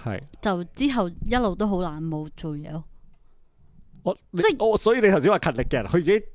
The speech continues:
Speaker 1: 喺你心目中變咗懶嘅人。
Speaker 2: 佢係啊。
Speaker 1: 噉佢好有家底，點解可以？
Speaker 2: 唔係啊，並不是。
Speaker 1: 即係佢只不過夠佢呢段時間唔做嘢 hea 下啫。
Speaker 2: 係啊。
Speaker 1: 嗰個積蓄。
Speaker 2: 係啊。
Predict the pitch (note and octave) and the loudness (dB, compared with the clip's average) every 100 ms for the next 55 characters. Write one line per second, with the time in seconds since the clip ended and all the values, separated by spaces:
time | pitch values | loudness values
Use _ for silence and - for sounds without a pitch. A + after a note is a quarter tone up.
0 | - - F#3+ G#3 G#3+ F#3 G3+ G3 F3 E3 | -14 -2 2 4 2 4 4 6 6 4
1 | B2+ B2+ B2+ G2 A#3+ G#3 G3+ G#3 - - | 2 0 -4 -2 0 2 2 0 -4 -12
2 | - F#3+ G3 D3 D#3 C3+ C#3 C3 A2+ G#2+ | -2 0 2 4 2 2 2 2 0 -2
3 | A#2+ B2 A#2+ G#2 - - G#3 G3+ F3+ E3 | -2 -2 -2 -4 -8 -4 0 2 2 0
4 | F3 - G3+ G3 A3 - - - D#3+ - | -2 0 0 0 -2 -2 -12 -14 -16 -20
5 | - - - - - - - - - A3+ | -20 -20 -20 -20 -20 -20 -20 -20 -4 0
6 | D#3+ E3+ F3 A3 F#3 - - - - - | 2 2 2 4 2 0 -8 -18 -10 0
7 | D3+ D#3 D#3+ - B2+ C3+ D3 E3+ D#3+ B2 | 2 4 2 2 2 2 2 0 0 -2
8 | B2 A#2+ G#2+ G#2 A2 A2+ A2+ A2+ F#2 G2+ | -2 -2 -4 -2 0 0 -2 -2 -4 -4
9 | A#2+ A2 G3+ F3+ D#3 D3 C3+ B2 A2+ G#2+ | -6 -6 -4 -4 -4 -4 -2 0 0 -2
10 | A2 - - - - D3+ - C3+ - - | -6 -10 -12 -10 -4 -4 -2 -4 -4 -20
11 | - - - F#3+ D#3+ D#3+ | -20 -20 -10 -8 -8 -10